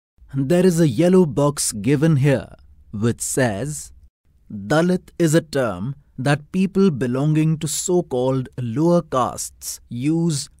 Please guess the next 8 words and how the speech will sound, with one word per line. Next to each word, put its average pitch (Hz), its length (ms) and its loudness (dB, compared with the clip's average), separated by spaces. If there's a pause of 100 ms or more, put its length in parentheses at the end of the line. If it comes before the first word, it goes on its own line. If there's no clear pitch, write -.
to 190 140 4
address 135 460 -2
themselves. 113 1040 -6 (640)
They 156 180 2
prefer 180 500 0
this 175 260 0
word 117 480 -2 (220)
to 180 120 -2